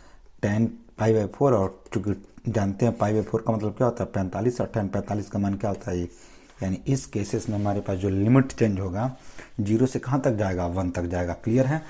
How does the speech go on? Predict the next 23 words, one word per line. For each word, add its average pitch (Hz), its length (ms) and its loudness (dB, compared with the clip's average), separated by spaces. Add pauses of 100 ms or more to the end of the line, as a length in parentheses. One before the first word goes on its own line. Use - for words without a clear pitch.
(280)
और 104 340 -4
इतने 127 360 2
सिस्टम 120 460 2
को 113 120 0
लिखना 107 280 0
चाहेंगे 104 340 -2
हम 98 180 0
लोग, 131 240 0 (540)
तो 107 100 -2
क्या 117 280 2
लिख 131 140 4
सकते - 280 0
हैं 123 100 6
डियर, 104 320 0 (100)
टू 107 140 6
डी 98 180 2
टी, - 400 -6
यानी 101 320 -4
इतने 123 300 4
सिस्टम 107 360 -4
को 104 80 -4
लिखना 101 260 -2
चाहेंगे, 101 540 -2